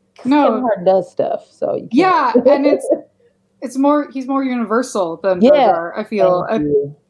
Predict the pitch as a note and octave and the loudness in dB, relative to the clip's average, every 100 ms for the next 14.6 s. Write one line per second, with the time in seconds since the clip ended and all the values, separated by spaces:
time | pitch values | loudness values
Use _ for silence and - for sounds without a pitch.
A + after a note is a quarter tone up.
0 | _ - A#3+ A#3+ A#3 - C4 C4+ - B3 | _ -2 0 2 0 0 2 2 0 0
1 | C#4 C#4+ D#4+ D4 C4 C4 F4+ E4 D4+ C4+ | -2 0 0 0 0 0 0 -2 -8 -6
2 | C#4+ C#4 C#4 D4 C4 B3 B3 B3+ A#3+ C#4+ | -2 -2 -2 0 0 0 -4 -6 -6 -6
3 | - C4 B3 A#3+ A#3+ A3 A#3 C4 C#4 - | -8 -8 -8 -4 -4 0 0 0 -2 -6
4 | A#3 B3+ D#4+ F4 - _ - - C#4 B3+ | -4 0 0 0 -6 _ -20 0 2 2
5 | C4 D#4+ C4+ C4+ D4+ D4 A#3+ C4+ D4 D4+ | 2 0 0 2 2 0 0 0 0 -2
6 | D#4 D#4 D#4+ G3+ A3 G#3+ A3 A3 G#3+ F#3 | 0 0 2 2 2 2 -2 -2 0 2
7 | G3+ G3+ G#3+ G#3+ A#3 G#3 G3+ G3+ G3+ G3 | 2 2 -2 2 2 2 0 2 2 2
8 | A3 A3+ G#3+ G#3+ F#3+ F#3 F#3+ E3+ F3 F3+ | 0 -2 -2 4 4 4 0 -2 -2 -4
9 | F3 F3 E3+ E3+ F3 E3+ F3 F3 F3+ G3 | -2 -2 0 0 0 0 0 0 -4 -6
10 | F#3+ F3 E3+ D#3+ - _ _ - D#3 D#3 | -2 -2 -2 -6 -14 _ _ -6 -2 0
11 | C#3 A#2+ - F#3+ F#3+ F#3 F#3 F#3 F3+ F3+ | -2 -8 -8 -2 0 -2 0 2 4 4
12 | F3+ F3 F3+ F3+ - D#3+ D#3+ D#3+ E3 D3+ | 4 6 4 2 -2 2 2 2 2 0
13 | D3 D#3 D3+ F#3+ F3+ F3+ E3 D#3 D#3+ D3 | -2 -6 -4 0 2 2 2 2 2 0
14 | C#3 E3+ E3 D#3 D3+ D3+ | 0 0 -2 -2 -2 -4